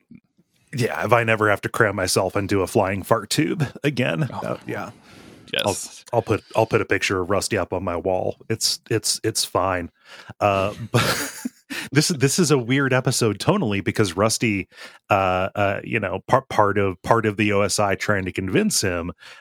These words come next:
Speaker 1: uh, has him go into an orgy held by the Illuminati. So he can be, so he can be in, in, inducted into it. And there's a ton of nudity in this episode.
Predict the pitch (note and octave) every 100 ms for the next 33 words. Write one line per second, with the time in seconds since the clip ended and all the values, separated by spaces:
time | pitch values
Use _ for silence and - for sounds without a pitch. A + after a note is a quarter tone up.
0 | _ G#2 F#2+ G#2 G2+ G#2+ G2 A2 G2 G2
1 | F#2+ F#2 - G#2 G2 G#2 G#2 G2+ G2+ A2
2 | A2+ G2 G#2+ G#2 G#2 G2+ G2+ G2+ G2 G#2+
3 | G2+ F2+ F2 D3+ G3+ E3 _ _ _ -
4 | A#2+ G#2+ G#2 G#2 F#2+ F#2+ F#2 G2 - A2
5 | G#2 F#2+ G2+ G2 G2 - G2 G2 - G2+
6 | G2 G#2 G2+ F#2+ G#2 - F#2+ F2 E2+ -
7 | D2+ F2 - _ - - - - G2 F#2+
8 | F#2+ A#2+ G2+ B2+ C3 C3 - - G#2 A#2
9 | B2 A#2+ A#2+ A#2+ A2+ A2+ A2+ A2 G#2+ A2
10 | A2 - F#2+ E2 D#2+